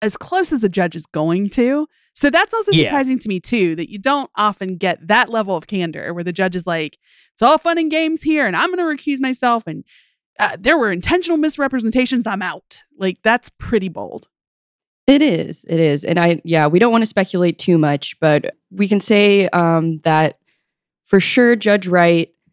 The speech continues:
Speaker 3: thought that a mistrial was going to be a big conven-, inconvenience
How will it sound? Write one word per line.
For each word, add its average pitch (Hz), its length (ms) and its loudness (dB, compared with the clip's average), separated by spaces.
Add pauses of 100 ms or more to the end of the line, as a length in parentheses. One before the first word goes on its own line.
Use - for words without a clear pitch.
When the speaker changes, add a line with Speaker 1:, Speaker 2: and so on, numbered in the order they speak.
(220)
Speaker 3:
thought 175 280 4
that 180 160 2
a 170 60 0
mistrial 165 460 2
was 151 120 0
going 147 280 -2
to - 100 -10
be 156 180 2
a 147 60 2
big 147 300 0
conven-, 143 560 -4
inconvenience 143 1000 -2